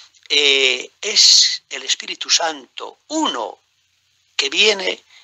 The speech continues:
en lugar de otros. Así que, hermanos, ¿quién será el Espíritu Santo que tanto elogia el mismo Cristo? ¿Qué presentación le da? ¿Cómo habla de él, hermanos?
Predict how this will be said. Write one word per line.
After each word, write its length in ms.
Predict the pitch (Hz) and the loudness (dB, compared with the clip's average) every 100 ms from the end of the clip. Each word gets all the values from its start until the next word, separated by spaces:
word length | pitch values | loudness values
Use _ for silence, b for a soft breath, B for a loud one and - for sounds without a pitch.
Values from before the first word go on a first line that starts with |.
| b - | b -8
en 120 | 147 | -6
lugar 440 | 147 151 160 - | -2 2 2 0
de 140 | 107 107 | -6 -10
otros. 600 | 98 - - - - - B B B B B - | -10 -12 -10 -8 -8 -10 B B B B B 0
Así 300 | 165 - 247 | 4 4 2
que, 240 | - 180 | -4 -4
hermanos, 500 | 151 151 202 190 165 | -6 -6 -6 -6 -8
¿quién 240 | - - 269 | -6 0 2
será 260 | - 202 | 2 0
el 60 | 180 | -2
Espíritu 460 | - - 175 - | -4 -6 -14 -6
Santo 580 | - 202 202 170 - - - | -4 -4 -8 -16 -18 -14 -12
que 140 | - | -8
tanto 560 | - 226 254 240 - 220 | -4 -4 -4 -10 -10 -2
elogia 600 | 185 185 - - 117 104 | 2 2 0 -2 -8 -10
el 120 | 127 | -10
mismo 420 | 135 165 160 131 120 | -2 -2 -2 -4 -10
Cristo? 600 | 156 165 - - 156 - B B B B _ _ | -6 -4 -4 -6 -16 -18 B B B B _ _
¿Qué 180 | - 294 | -4 -2
presentación 1160 | - 247 196 208 196 175 - 147 - 180 180 156 | -2 2 2 2 -6 -12 -10 -10 -10 -8 -8 -8
le 120 | 139 | -10
da? 260 | 139 156 - _ | -10 -12 -16 _
¿Cómo 420 | - 247 240 202 | -2 -2 0 0
habla 360 | 196 214 190 175 | 2 2 4 2
de 280 | 147 139 156 | 4 4 4
él, 240 | 151 135 | 2 -4
hermanos? 640 | 147 120 127 143 147 123 | -10 -8 -4 -4 -4 -10